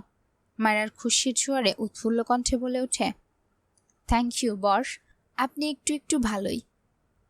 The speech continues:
কথাটা বলে আরেকটা চিপস মুখে নেয়। কামড় দেওয়ার আগেই মনে হয়, "কি বলল সে?" আর চোখে ইরফানের দিকে তাকায়।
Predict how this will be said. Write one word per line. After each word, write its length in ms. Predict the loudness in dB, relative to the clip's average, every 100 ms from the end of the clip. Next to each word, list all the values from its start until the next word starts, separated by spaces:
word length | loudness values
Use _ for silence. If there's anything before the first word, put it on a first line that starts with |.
| _ _ _ _ _ _
কথাটা 340 | 0 2 2
বলে 180 | 2 4
আরেকটা 320 | 4 2 -2
চিপস 400 | -2 2 0 0
মুখে 220 | -6 -6 -6
নেয়। 160 | -4 -8 -14 _ _ _ _
কামড় 300 | 0 0 0
দেওয়ার 240 | 0 2 2
আগেই 300 | 0 0 -2
মনে 200 | 0 0
হয়, 300 | 4 2 2 -6 _ _
"কি 140 | 2 2
বলল 280 | 2 -2 0
সে?" 260 | 0 -2 -6 _ _ _ _ _ _ _
আর 160 | -2 0
চোখে 260 | 0 0 0
ইরফানের 400 | 0 -2 -4 -4
দিকে 200 | -6 -2
তাকায়। 380 | -4 -2 -6